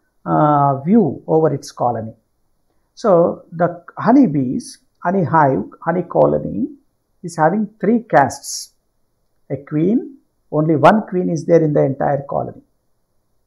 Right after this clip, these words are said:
And few drones are there, male individuals, male flies, and many workers are there. Almost all fifty thousand bees are there, honey bees in one colony.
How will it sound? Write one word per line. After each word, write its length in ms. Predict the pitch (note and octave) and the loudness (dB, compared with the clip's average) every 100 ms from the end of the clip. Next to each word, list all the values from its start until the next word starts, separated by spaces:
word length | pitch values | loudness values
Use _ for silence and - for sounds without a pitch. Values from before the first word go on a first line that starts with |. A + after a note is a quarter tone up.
| _ _ F#3+ | _ _ -2
And 240 | G#3 E3 | -2 -2
few 600 | - - C#4 E3+ C#3+ - - _ C#3 | -6 2 4 4 2 -4 -16 _ -2
drones 420 | D#3+ G#3 A3+ - | 2 4 2 -2
are 180 | C3+ G#2 | -6 -6
there, 260 | A2 G#2+ - _ _ _ D#3 | -12 -14 -20 _ _ _ 0
male 180 | D#3 | 0
individuals, 680 | C3+ C3 A#2 A2 - - - - | 2 -2 -6 -10 -14 -20 -16 -6
male 220 | D#3 D3+ | -4 -4
flies, 560 | - C#3+ C3+ - - _ _ _ - | -6 -8 -8 -12 -20 _ _ _ -4
and 380 | F3+ E3 A#2+ A#2+ | -2 -2 -2 0
many 260 | F3 A#3+ C4+ | 4 6 6
workers 520 | D#3+ C#3 - C3 - | 4 2 -2 -6 -8
are 160 | C3+ - | -10 -10
there. 200 | - - _ _ _ _ _ _ _ _ _ - | -16 -18 _ _ _ _ _ _ _ _ _ 0
Almost 420 | F#3+ A3 A3+ A3 | 2 4 2 2
all 200 | D#3 A#3 | 2 2
fifty 440 | - E3+ - A#3 A3+ | -2 -10 -8 -8 -6
thousand 580 | - D#3 C#3+ C#3+ B2 | -4 -2 -2 -4 -4
bees 340 | C3 A3+ C4 - | -2 0 0 -2
are 140 | C3+ | -4
there, 260 | A#2+ A2+ - | -4 -6 -6
honey 280 | - C3 C3 | -6 -6 -6
bees 260 | D3 C#3+ | -6 -6
in 120 | D3 C#3 | -4 0
one 260 | C3+ C3 | 0 0
colony. 380 | - B2+ A2+ A2 | 0 -2 -2 -10